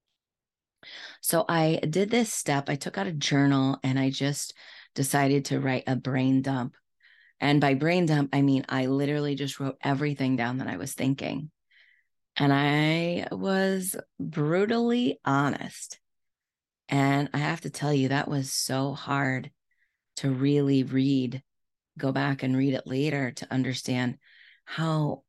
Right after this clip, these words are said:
mean I was to myself, to me, see how unkind I was to myself. And once I wrote it down, I really started to think, "Okay, so if, if these things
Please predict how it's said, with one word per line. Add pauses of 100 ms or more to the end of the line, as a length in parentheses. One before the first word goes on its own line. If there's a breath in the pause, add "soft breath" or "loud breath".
mean
I
was
to
myself,
to
me,
see
how
unkind (560 loud breath)
I
was
to
myself. (2000 soft breath)
And
once
I
wrote
it
down,
I
really
started
to
think,
"Okay,
so
if, (840 soft breath)
if
these
things